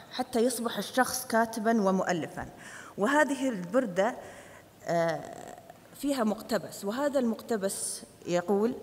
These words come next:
"يفني الإنسان وتحو-، وتتحول جثته إلى تراب، ويفارق جميع أقربائه الحياة،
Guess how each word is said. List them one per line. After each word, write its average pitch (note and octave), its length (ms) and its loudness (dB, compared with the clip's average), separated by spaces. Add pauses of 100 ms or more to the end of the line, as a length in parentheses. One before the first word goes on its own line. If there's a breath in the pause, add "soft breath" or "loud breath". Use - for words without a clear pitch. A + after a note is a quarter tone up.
(140)
"يفني B3+ 440 8
الإنسان F#3+ 560 0
وتحو-، B3 600 0
وتتحول A#3 600 4
جثته G#3+ 580 0
إلى F#3+ 220 4
تراب، F3 360 0 (500 loud breath)
ويفارق C4+ 600 6
جميع A#3 420 6
أقربائه G#3 560 4
الحياة، F3 420 0